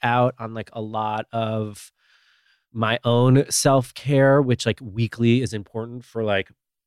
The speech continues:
my mental stability, but, like, I didn't work out and I didn't go, like, I took some me time each day to, like, play a video game or something, which helped. And I didn't, I could have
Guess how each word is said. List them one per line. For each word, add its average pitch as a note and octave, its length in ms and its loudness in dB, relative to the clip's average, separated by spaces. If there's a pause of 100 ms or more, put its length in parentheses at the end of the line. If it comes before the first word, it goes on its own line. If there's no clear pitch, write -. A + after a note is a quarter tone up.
(140)
my A2 320 -4
mental C#3 460 0
stability, C#3+ 720 4
but, A2 480 0 (100)
like, A2+ 120 -4
I B2 80 0
didn't A#2 160 2
work A2+ 180 0
out G#2+ 320 2
and G2+ 100 -2
I G2+ 80 -6
didn't G2+ 200 -12
go, G#2 200 -2
like, G2+ 340 -6 (380)
I - 40 -6
took - 180 -2
some A#2 300 2
me A#2 120 6
time A2 360 -2
each A2 240 -6
day G#2+ 340 2
to, - 140 -10
like, G2 140 -8
play G2+ 160 -2
a G2+ 40 -2
video C#3+ 240 4
game B2 180 4
or A2+ 60 0
something, A2 300 -4
which G#2 140 -6
helped. A2 520 0 (100)
And A2+ 80 -4
I A2+ 80 2
didn't, A#2 320 -2 (300)
I B2 60 -16
could B2 160 -4
have G#2+ 100 0